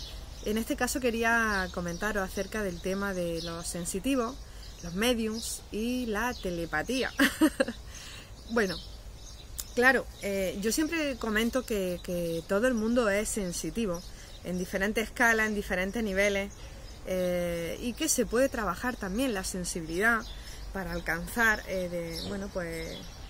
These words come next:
diferentes tipos de vibraciones energéticas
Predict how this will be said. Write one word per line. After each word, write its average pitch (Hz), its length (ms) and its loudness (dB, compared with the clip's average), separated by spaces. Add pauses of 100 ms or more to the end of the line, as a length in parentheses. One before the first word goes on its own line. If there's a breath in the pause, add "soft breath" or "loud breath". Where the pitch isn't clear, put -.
(1300)
diferentes 196 960 2
tipos 220 260 0
de 175 80 0
vibraciones 170 600 0
energéticas 202 840 -2